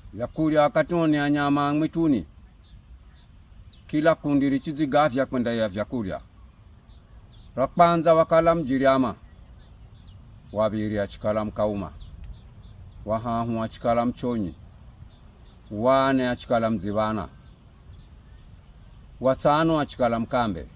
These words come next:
Wasita achikala Mrive. Wasaba achikala Mravai. Wanane achikala Mduruma. Wachenda achikala Mdigo. Jamii ya midzi chenda ni ndugu mwenga,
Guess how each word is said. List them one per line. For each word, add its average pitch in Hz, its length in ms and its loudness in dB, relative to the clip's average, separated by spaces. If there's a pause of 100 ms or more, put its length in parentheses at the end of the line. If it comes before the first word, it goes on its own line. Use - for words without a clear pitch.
(1300)
Wasita 143 600 0
achikala 143 440 2
Mrive. 107 400 -2 (1000)
Wasaba 135 600 2
achikala 139 420 2
Mravai. 135 440 4 (1120)
Wanane 151 540 2
achikala 156 420 0
Mduruma. 139 480 -2 (840)
Wachenda 92 600 -8
achikala 90 500 -8
Mdigo. 73 420 -14 (1400)
Jamii 190 600 2
ya 190 100 6
midzi 170 340 -4
chenda 175 600 4
ni 156 140 2
ndugu 143 340 -2
mwenga, 135 440 0